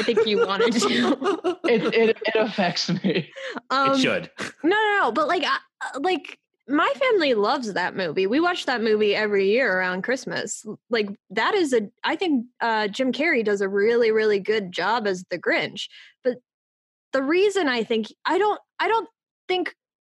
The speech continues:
Speaker 1: there could have been an actor that did it better. I just wish Mike Myers had just committed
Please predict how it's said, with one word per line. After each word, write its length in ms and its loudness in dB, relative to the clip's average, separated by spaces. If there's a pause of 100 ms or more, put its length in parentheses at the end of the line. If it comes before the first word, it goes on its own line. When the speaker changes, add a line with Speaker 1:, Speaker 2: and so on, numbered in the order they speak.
(340)
Speaker 1:
there 200 -2
could 200 -4
have 80 -2
been 100 0
an 100 0
actor 300 -2
that 160 -2
did 120 2
it 200 -4
better. 400 0
I 160 0
just 300 -2
wish 440 -2
Mike 460 -2
Myers 460 0
had 260 -6
just 300 -4 (920)
committed 840 0